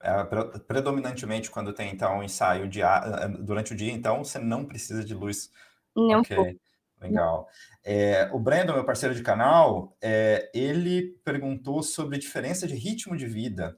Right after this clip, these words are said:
Speaker 1: dos parisienses em relação aos brazucas. É,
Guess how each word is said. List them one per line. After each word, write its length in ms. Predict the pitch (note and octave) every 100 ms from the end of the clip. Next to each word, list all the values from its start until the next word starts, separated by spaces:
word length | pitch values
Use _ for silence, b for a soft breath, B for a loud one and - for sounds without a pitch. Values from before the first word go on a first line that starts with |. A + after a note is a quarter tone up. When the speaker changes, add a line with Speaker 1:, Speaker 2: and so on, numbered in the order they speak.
| -
Speaker 1:
dos 140 | - -
parisienses 640 | A2 A2+ G#2 G#2 C3 C3+
em 60 | A#2
relação 400 | A2+ A#2 A#2 A2
aos 140 | A2
brazucas. 960 | A2 D3 G#2+ A2 E3 E3 E2+ D2+ - - _ _ _ _ _
É, 460 | G#2+ G#2 G#2+ G2+